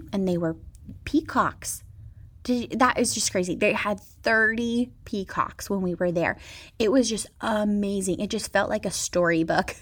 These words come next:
<laughs> because there were these giant birds just walking all over. Their feathers were, were dropped on the ground, and so you could just pick up your,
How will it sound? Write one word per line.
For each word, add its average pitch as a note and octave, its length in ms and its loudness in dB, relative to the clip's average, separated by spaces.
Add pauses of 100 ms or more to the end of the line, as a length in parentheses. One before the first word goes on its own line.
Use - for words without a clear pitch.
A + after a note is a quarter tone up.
(140)
<laughs> - 220 4
because C4 500 2 (400)
there A#4+ 140 0
were G#4+ 140 2
these G4 200 2
giant E4 720 2
birds B3+ 420 0
just - 200 -10 (160)
walking G#3+ 560 -4
all G3+ 280 -4
over. G3+ 520 2 (320)
Their G3 160 2
feathers F#3+ 520 2
were, G3+ 220 -4 (280)
were F#3 140 2
dropped F3 400 -2
on G3 140 0
the F#3+ 100 -2
ground, E3+ 580 2 (300)
and G3+ 80 -2
so F#3+ 120 -4
you F3+ 100 -4
could - 160 -16
just - 160 -12
pick - 180 -10
up E3+ 240 -8
your, F#3 120 -6